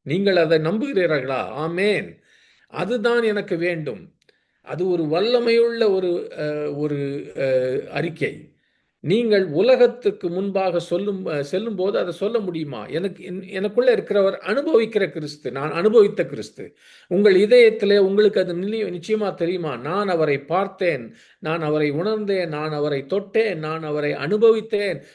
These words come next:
நான் அவரை என் கண்களால் பார்த்தேன், அவர் எனக்கு காணப்பட்டு வெளிப்படுத்தப்பட்டுள்ளார், நான் அவரோடு வருகிறேன்." ஹல்லேலூயா. அப்படி ஒரு உறுதிக்குள்ள இருந்தால் அது உங்களை வித்தியாசமாக பிரசங்கிக்க வைக்கும்.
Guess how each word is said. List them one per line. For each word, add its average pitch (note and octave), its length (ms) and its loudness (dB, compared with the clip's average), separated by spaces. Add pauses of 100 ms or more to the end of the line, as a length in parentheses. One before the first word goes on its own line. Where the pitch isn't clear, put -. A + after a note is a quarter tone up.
நான் E3 680 -4
அவரை F#3 520 -2
என் E3 240 -4
கண்களால் G3+ 640 0
பார்த்தேன், G3+ 680 -2 (200)
அவர் G3 340 -2
எனக்கு F3+ 480 -4
காணப்பட்டு G3+ 640 -2
வெளிப்படுத்தப்பட்டுள்ளார், E3 1300 -2
நான் G3 380 -6
அவரோடு G3+ 540 0
வருகிறேன்." E3+ 720 -4
ஹல்லேலூயா. D#3 800 -4 (320)
அப்படி C4 560 -4
ஒரு A3+ 240 0
உறுதிக்குள்ள F3 720 0
இருந்தால் F3 520 0
அது D#3 240 -4
உங்களை F3 440 0
வித்தியாசமாக G#3 840 0
பிரசங்கிக்க D#3 640 -4
வைக்கும். - 300 -4